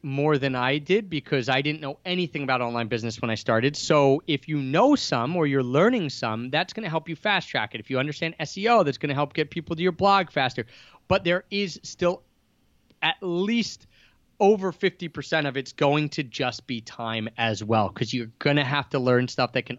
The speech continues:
only come from experience. So you can fast track it, but that, but when you fast track it, it might, it might shorten the time, but I don't really think it shortens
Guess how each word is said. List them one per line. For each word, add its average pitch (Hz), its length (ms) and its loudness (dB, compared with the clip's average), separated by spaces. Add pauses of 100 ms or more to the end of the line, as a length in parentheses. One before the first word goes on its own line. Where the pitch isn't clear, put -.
only 127 400 -2
come 123 220 -2
from 117 180 -4
experience. 104 460 -6 (280)
So - 140 -2
you 165 60 2
can 165 160 0
fast 151 380 -2
track 180 240 0
it, 160 100 -2
but 147 160 -4
that, 139 180 0 (420)
but 151 140 -2
when 160 140 -4
you 151 80 -4
fast 196 320 -2
track 208 220 -6
it, 175 100 -12
it 151 100 -8
might, 151 240 -6 (180)
it 156 120 -8
might 151 180 -6
shorten - 300 -8
the 131 80 -6
time, 175 560 0 (340)
but 165 100 2
I 160 120 2
don't 170 480 0
really 170 320 -2 (140)
think 170 300 -4
it 151 220 -8
shortens 156 840 -4